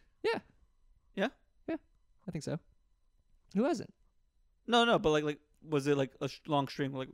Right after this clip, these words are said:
Speaker 2: like you asked me, was there a period where you didn't
Speaker 1: Hmm.
Speaker 2: have a crush?
Speaker 1: No, I think there's always,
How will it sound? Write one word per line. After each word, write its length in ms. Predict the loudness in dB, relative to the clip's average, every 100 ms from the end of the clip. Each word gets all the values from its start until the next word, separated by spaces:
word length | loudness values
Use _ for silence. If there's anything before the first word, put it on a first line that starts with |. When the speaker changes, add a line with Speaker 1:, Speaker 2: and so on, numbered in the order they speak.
| -10
Speaker 2:
like 180 | -4 0
you 100 | 2
asked 140 | 2 0
me, 120 | -6
was 160 | -6 -6
there 240 | -6 -6
a 240 | -8 -10 -12 -8
period 320 | -2 0 2
where 80 | 2
you 120 | 2
didn't 160 | 0
Speaker 1:
Hmm. 60 | -2
Speaker 2:
have 100 | -8
a 40 |
crush? 380 | -8 -8 -8 -12 0
Speaker 1:
No, 160 | 4
I 80 | 4
think 100 | 2
there's 160 | 2 6
always, 400 | 8 6 2